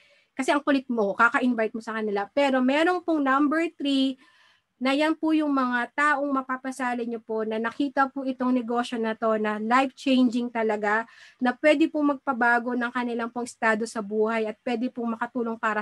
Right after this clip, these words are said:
sila po ay mas umasenso. Sila po yung mga magi-stay po sa inyo pong team. Okay? Kung makakakuha po kayo ng ganyan, alagaan niyo po sila because this is people business. We are not just a salesperson. Sa mga gusto talagang,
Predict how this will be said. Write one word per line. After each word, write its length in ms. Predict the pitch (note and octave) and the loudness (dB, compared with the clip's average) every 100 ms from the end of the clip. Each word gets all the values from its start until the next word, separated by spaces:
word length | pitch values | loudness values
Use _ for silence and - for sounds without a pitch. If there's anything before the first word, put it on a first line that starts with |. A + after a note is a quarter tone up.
| - | -4
sila 160 | A3+ | -6
po 240 | A3 A3+ G#3+ | -4 -2 -2
ay 80 | |
mas 160 | A3+ B3 - | -2 -4 -4
umasenso. 720 | A3 G#3 A3 G#3+ - B3 C4 - - - _ | -4 -4 -4 -4 -2 0 0 -4 -20 -20 _
Sila 320 | - C#4 C#4+ | 0 4 4
po 160 | D4 D4+ | 4 2
yung 160 | D4+ | 4
mga 240 | C4+ B3+ B3+ | 2 2 4
magi-stay 640 | B3 A3+ A#3+ - A#3+ A3+ | 2 0 -4 -6 -6 -6
po 160 | A3+ A3 | -6 -10
sa 80 | A3 | -6
inyo 240 | A3 A3 | -6 -4
pong 240 | A3 A3 A3 | -6 -8 -4
team. 400 | C#4 C4+ G3+ G3+ - | 2 2 2 -4 -10
Okay? 480 | A3 G#3 B3 B3 _ - | -6 -2 0 -2 _ -6
Kung 400 | B3+ A#3+ A#3 A#3 _ _ _ B3 | -4 -2 -4 -8 _ _ _ 2
makakakuha 560 | C4 C#4 D4+ D4 D4 | 4 4 4 4 2
po 160 | D4 D4 | 2 -2
kayo 160 | C4+ | -2
ng 160 | C4+ C4+ | 0 0
ganyan, 460 | C4 C#4 A3+ A#3+ D#4 E4 _ _ - | 0 0 0 0 -2 -6 _ _ -8
alagaan 560 | G#3 A3 A3+ A3+ A#3 | -4 -2 0 0 -2
niyo 40 | A#3 | -4
po 80 | A#3+ | -8
sila 400 | A#3 C4 A#3+ A#3+ | -4 -2 0 -2
because 240 | G#3+ G3 | -6 -8
this 160 | A3 G#3+ | -8 -12
is 80 | B3+ | -8
people 400 | C4 C4+ C4+ A#3+ | -4 -2 -2 2
business. 640 | G#3+ G#3 - G#3 B3+ B3 | 0 0 -4 -4 -6 -8
We 160 | G3 G#3+ | -4 -4
are 160 | G3 | -2
not 240 | G#3 G#3 - | -4 -4 -4
just 240 | G#3+ G#3+ G3 | -4 -4 -8
a 40 | G3 | -12
salesperson. 960 | - A#3 A#3+ - G3 G3+ A3 B3+ B3+ - - - - _ | -8 -8 -8 -8 -6 -6 -4 -2 -2 -6 -20 -20 -20 _
Sa 80 | B3 | -4
mga 240 | A#3+ B3 | 2 2
gusto 160 | B3 C4+ | 0 -4
talagang, 720 | C4 B3+ B3+ A#3 A#3+ A#3 A#3+ | -2 0 0 2 2 2 0